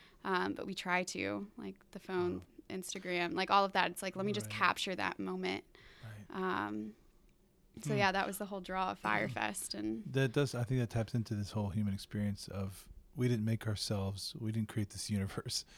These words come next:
Speaker 2: <laughs> with all its wildness, diversity, mystery. You know, we can't even figure out, like, how a microwave works, really. I mean, like,
Speaker 1: <laughs>
Speaker 2: you know, we're on Wi-Fi. What does that even mean? Where is it? <laughs>
Speaker 1: Yeah.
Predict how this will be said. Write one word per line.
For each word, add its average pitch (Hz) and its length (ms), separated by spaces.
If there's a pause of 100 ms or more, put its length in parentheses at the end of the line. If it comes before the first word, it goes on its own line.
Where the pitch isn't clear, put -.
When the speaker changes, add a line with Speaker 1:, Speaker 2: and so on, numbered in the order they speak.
(140)
Speaker 2:
<laughs> - 260
with 113 140
all 117 160
its - 200
wildness, 98 680
diversity, 98 840
mystery. 95 760 (580)
You 110 80
know, 92 100
we 110 120
can't 120 200
even 104 140
figure 101 300
out, 92 140
like, 85 180
how 92 380
a 87 40
microwave 90 720 (280)
works, 87 580 (120)
really. 123 380
I 117 60
mean, 123 140
like, 107 260 (200)
Speaker 1:
<laughs> - 220
Speaker 2:
you 143 60
know, 104 200
we're 120 180
on 127 120
Wi-Fi. 107 720
What 117 260
does 127 120
that 120 120
even 110 200
mean? 95 260 (100)
Where 113 260
is 110 180
it? 101 160 (200)
<laughs> - 80 (360)
Speaker 1:
Yeah. 202 200